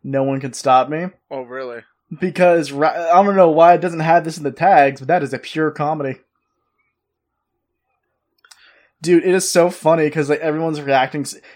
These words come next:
Speaker 1: it's, it's one of those situations where, like, "Oh, yeah, no, this guy's so strong. Oh my god, he has the ability to control fire down to the molecular structure." And he's just like, "Cool.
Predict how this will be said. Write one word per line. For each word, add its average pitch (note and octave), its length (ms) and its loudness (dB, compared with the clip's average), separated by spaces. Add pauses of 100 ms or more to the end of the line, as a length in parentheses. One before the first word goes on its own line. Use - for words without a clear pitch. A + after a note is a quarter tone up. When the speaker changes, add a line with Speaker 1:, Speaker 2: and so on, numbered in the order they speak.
(100)
Speaker 1:
it's, F#3+ 200 -2
it's G#3 180 0
one A3 100 0
of G#3 40 0
those G#3 140 2
situations G3 680 -4
where, C#3+ 160 -4
like, C#3 200 0
"Oh, F3 180 2
yeah, F3+ 260 2
no, E3+ 380 0 (280)
this G#3 160 -2
guy's G#3 300 -2
so G#3+ 160 2
strong. G#3 540 -2
Oh G#3 120 2
my G#3 200 2
god, G#3 360 2
he G#3+ 200 -4
has G#3 240 0
the G#3+ 120 -4
ability G#3 320 2
to G3+ 140 -8
control G#3 340 -6
fire G3+ 800 0 (340)
down G#3 220 -2
to G#3 40 -2
the G#3 60 -2
molecular A3 540 -4
structure." A3+ 640 -6
And D#3+ 160 -4
he's F#3+ 240 -8
just F#3+ 160 -12
like, E3 340 -4
"Cool. D3+ 400 -4